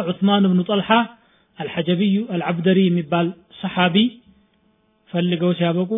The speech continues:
ቁልፉን አስረከቡት ነብዩ ሰለላሁ ዐለይሂ ወሰለም። እንደውም የቁርአኑ አያ፣ እ፣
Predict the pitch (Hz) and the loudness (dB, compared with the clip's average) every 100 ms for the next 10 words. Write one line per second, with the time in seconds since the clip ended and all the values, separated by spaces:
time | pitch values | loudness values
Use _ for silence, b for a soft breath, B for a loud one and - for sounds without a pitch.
0 | 240 - 190 190 180 165 139 156 165 156 | -8 -6 -6 -4 -4 -4 -6 -8 -10 -10
1 | 151 147 147 143 147 147 143 131 175 185 | -12 -12 -14 -14 -12 -10 -10 -6 0 2
2 | 190 190 160 170 170 170 185 170 175 165 | 2 -2 -8 -6 -6 -8 -8 -6 -4 -2
3 | 170 196 202 - b b b b b b | 2 2 0 -12 b b b b b b
4 | _ - | _ -10